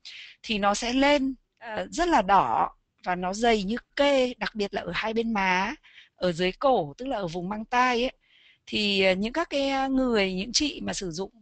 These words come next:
có cái hiện tượng như thế thì nên ngưng sử dụng hoàn toàn bộ sản phẩm này.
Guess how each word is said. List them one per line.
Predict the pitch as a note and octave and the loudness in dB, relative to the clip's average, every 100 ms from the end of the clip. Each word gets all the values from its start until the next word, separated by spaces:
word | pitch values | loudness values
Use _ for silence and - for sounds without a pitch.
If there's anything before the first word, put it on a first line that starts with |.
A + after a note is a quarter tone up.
| - | -10
có | F#3 G3+ | -8 -6
cái | D4 | -4
hiện | D4 G#3 | -6 -4
tượng | A3 G#3 | -6 -4
như | A#3+ | -6
thế | A#3 G3+ F#3+ G3+ | -4 -4 -4 -6
thì | C4 G#3 | -8 -6
nên | G#3+ B3 A#3 | -2 -2 -2
ngưng | C4 B3+ | -4 -4
sử | A3+ F#3+ | -6 -8
dụng | D3 G3 - | -10 -12 -12
hoàn | F#3 F3+ | -12 -8
toàn | F3+ E3+ | -8 -8
bộ | F#3 | -6
sản | F3+ D#3+ | -8 -8
phẩm | F#3+ D#3 | -10 -4
này. | F3 F3 | 0 0